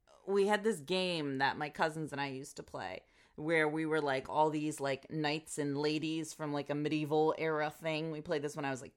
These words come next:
twelve or, or something. Um, and all my younger siblings, and we all had, like, names and titles and this storyline that would go on and on and on, and we were trying to rescue this queen from the bad guys and whatever.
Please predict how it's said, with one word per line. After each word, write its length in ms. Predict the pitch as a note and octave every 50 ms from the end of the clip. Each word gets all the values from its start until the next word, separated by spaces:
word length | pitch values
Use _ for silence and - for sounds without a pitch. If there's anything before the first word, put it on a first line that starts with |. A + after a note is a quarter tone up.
| _
twelve 540 | - - G#2 B2 - - F#2 G2+ G#2 A#2 A2 D#2+
or, 120 | F#2 - - - - _ _ -
or 180 | G2+ A2 G2+
something. 440 | C#3 - - E2 D#2+ - G2 F#2 C#3+ - - - - - - - - -
Um, 440 | D3+ D#3+ C#3+ C3+ B2 B2 B2 - - _ _ _ - - _ _ -
and 400 | E3+ E3 D3 C#3+ C#3 C#3 C#3+ C3+
all 160 | - D#3 D#3+
my 100 | D#3 D#3+
younger 220 | D#3+ D3 D3 D3 D3+
siblings, 400 | D3 - D#3+ D3 C#3+ D#3 D#3+ D3
and 80 | D#3+ D#3
we 100 | D3+ C#3+
all 100 | C#3 D#3
had, 160 | E3 C#3+ C3
like, 180 | C#3 C#3+ C3+ -
names 460 | C#3+ D3 D3 C#3+ C#3+ C#3 C#3+ C#3+ C#3
and 120 | C#3 C#3+ C#3
titles 460 | - D3+ C#3+ C#3 C3+ C3 C#3 C#3+ D3
and 140 | C#3+ C3+ C3+
this 220 | C3+ - - -
storyline 640 | - F3+ D#3+ D#3 D3+ D3+ D3 C#3+ C#3 C#3 C#3 C3+ C#3
that 160 | C#3+ C3 -
would 100 | D3 C#3
go 140 | B2+ C#3+ C3+ C#3
on 220 | C#3 C#3 C#3 C#3
and 100 | C3+ C#3
on 180 | C3+ C3 C3+ C3+
and 100 | C3+ C#3
on, 240 | C#3 C3+ C3+ C3
and 100 | C3 B2+
we 60 | B2+ C3
were 40 |
trying 260 | C3 - D#3+ C#3+ C3+ B2+
to 60 | A#2+
rescue 360 | C3 B2+ B2+ - - - C#3
this 180 | A2+ B2 A#2+ -
queen 460 | - - D#3+ C#3+ C3+ C3 B2+ C3 B2
from 160 | - B2+ B2+
the 80 | B2 A#2
bad 260 | B2+ B2 B2 B2 B2
guys 320 | B2+ C3 B2+ B2 C3 C3
and 100 | C3+ C#3 B2+
whatever. 280 | B2 B2 A#2+ B2 B2